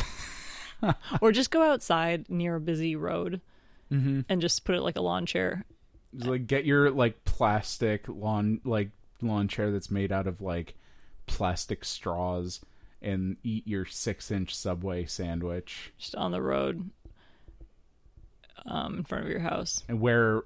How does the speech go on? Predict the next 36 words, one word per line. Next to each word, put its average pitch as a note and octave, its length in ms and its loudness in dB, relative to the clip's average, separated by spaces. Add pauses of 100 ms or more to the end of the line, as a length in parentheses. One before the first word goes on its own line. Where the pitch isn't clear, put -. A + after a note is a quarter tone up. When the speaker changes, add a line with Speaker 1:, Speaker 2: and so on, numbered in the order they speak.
Speaker 1:
like, G#2 260 -2 (140)
pink F#2 300 -4
sunglasses E2 960 -8
while - 120 -10 (100)
doing C2 300 -8
it. - 180 -6
Speaker 2:
It F#3 40 2
doesn't F3+ 260 2
work E3 220 0
as D3+ 120 2
well D3+ 260 2
in - 60 -2
the - 80 -2
winter. D#3 440 -2 (440)
It's, - 140 -10
like, - 120 -6
snowing. - 460 -4
Speaker 1:
You B2+ 140 0
have G3 300 0
to, - 100 -16
well, A2+ 380 4
looks C#3 300 2
like C#3+ 240 2
you C#3 80 4
better C#3 400 6
eat D3 220 4
a C3+ 60 6
bunch D3 400 4
in D3+ 120 2
the C#3 60 4
fall. F#3 540 4
That C#3 200 4
way C#3 140 4
you D3 120 2
can D#3 160 -2
hibernate. C#3 680 2